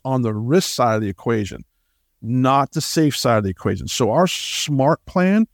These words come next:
has smart risk and smart safe money, and you owe it to yourself to give us a call, and, and, and we'll, we'll, we'll walk you through it. We'll show you how we do it and why it works and why we feel so passionate and adamant about it. That traditional old sixty forty portfolio just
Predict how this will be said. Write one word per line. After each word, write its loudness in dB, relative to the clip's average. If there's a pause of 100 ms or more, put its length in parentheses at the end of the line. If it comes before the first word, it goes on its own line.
(280)
has -2
smart 0
risk 2 (420)
and -8
smart 0
safe 0
money, -6 (400)
and -2
you 2
owe 4
it -2
to 0
yourself 0
to -6
give 2
us -4
a -6
call, -2 (300)
and, -4 (320)
and, -2
and 0
we'll, -2
we'll, 0
we'll -4
walk 2
you 4
through 2
it. -2
We'll -8
show 0
you 4
how 0
we 2
do 2
it 0
and -2
why 4
it 0
works -2 (280)
and -2
why 2
we 2
feel -2
so -2
passionate -2
and -2
adamant 0
about 0
it. -4
That -4
traditional -2
old -2
sixty -2
forty -2
portfolio 0
just -6